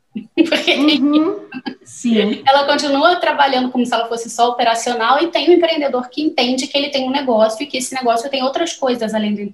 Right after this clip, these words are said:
Speaker 1: do operacional, né? É,
Speaker 2: Uhum.
Speaker 1: e aí você vira, você vai virando empresário a partir do momento que você vai formando uma equipe e vai saindo de cena, ficando só na estratégia. Então, se você fica, na verdade,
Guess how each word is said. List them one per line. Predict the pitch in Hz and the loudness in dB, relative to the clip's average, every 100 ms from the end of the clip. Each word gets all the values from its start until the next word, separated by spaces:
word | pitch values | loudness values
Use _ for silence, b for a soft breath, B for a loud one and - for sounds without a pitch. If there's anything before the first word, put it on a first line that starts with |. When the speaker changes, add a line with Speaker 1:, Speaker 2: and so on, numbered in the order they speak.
| - | -8
Speaker 1:
do | 202 | -6
operacional, | 214 208 202 - 240 240 185 175 | -2 0 -2 -4 -4 0 0 -2
né? | 180 180 - _ B B B B B B | -6 -10 -16 _ B B B B B B
É, | 233 214 202 196 | 2 4 4 4
Speaker 2:
Uhum. | 269 233 226 262 - - | 6 4 2 -2 -2 2
Speaker 1:
e | 349 | 4
aí | 302 302 349 247 | 4 2 0 -2
você | 311 311 320 | -4 -2 -2
vira, | 294 262 | -2 -2
você | 240 247 | -2 0
vai | 247 220 | 0 0
virando | 220 220 | -2 -2
empresário | 208 208 190 190 214 262 | -2 -4 -4 0 0 0
a | |
partir | 254 240 226 | -4 -8 -6
do | 277 | -4
momento | 302 254 247 | -2 -2 -6
que | |
você | - | -8
vai | 247 | -8
formando | 247 254 247 247 339 | -4 0 2 2 4
uma | 339 | 2
equipe | 349 285 277 - 370 381 _ b b b b | 2 -4 -4 0 0 0 _ b b b b
e | 277 | 0
vai | 285 | 0
saindo | 285 320 302 302 | 2 -2 -2 -2
de | 330 | -4
cena, | 330 302 269 285 302 | -4 0 2 2 0
ficando | 330 302 294 | -4 -4 -4
só | 320 - - 262 277 370 294 | -4 -8 0 4 4 2 0
na | 294 | 0
estratégia. | - - 302 302 226 208 | 0 -2 -2 2 2 2
Então, | 190 208 | -6 -8
se | 220 | -8
você | 233 233 | -4 -4
fica, | - 247 247 269 | -2 -4 0 2
na | 254 247 | 2 -2
verdade, | 247 240 226 233 254 254 | -2 0 2 2 2 -2